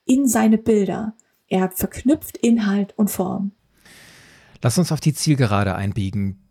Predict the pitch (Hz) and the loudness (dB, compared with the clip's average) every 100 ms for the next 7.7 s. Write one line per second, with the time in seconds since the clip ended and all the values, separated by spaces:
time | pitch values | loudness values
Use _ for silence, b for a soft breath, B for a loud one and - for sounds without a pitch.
0 | _ 110 104 - 123 151 160 135 127 - | _ -4 -4 -4 0 2 4 4 2 0
1 | - 113 110 110 107 107 98 - - - | 0 0 0 -2 -4 -4 -4 -6 -10 -14
2 | _ _ - 117 - 104 - - _ 101 | _ _ -8 -6 -4 -4 -6 -14 _ -8
3 | 92 90 - 101 - 127 110 117 117 - | -6 -6 -10 -8 -6 -6 -6 -6 -6 -6
4 | 110 - 104 - - 90 85 87 80 80 | -6 -4 -4 -6 -8 -8 -8 -6 -8 -8
5 | 85 - 76 80 - 78 80 - 80 - | -10 -10 -8 -8 -12 -12 -14 -14 -14 -14
6 | - 73 - 73 - B B B B - | -12 -14 -14 -16 -18 B B B B -2
7 | 104 131 92 107 117 101 95 | 2 4 2 0 0 -2 -4